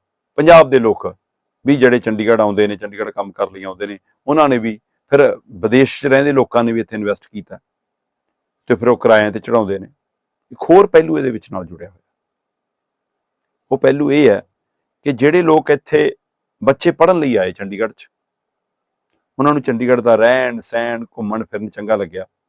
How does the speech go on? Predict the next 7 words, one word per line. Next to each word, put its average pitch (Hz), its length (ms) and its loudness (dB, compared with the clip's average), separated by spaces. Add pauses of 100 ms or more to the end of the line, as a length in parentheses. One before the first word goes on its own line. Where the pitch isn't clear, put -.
(840)
ਤੇ 139 80 0
ਉਹਨਾਂ 139 100 2
ਨੇ 135 80 -2
ਚੰਡੀਗੜ੍ਹ 123 460 -2
ਦੀ 120 120 -6
ਬਜਾਏ 107 300 -2
ਫਿਰ - 280 -14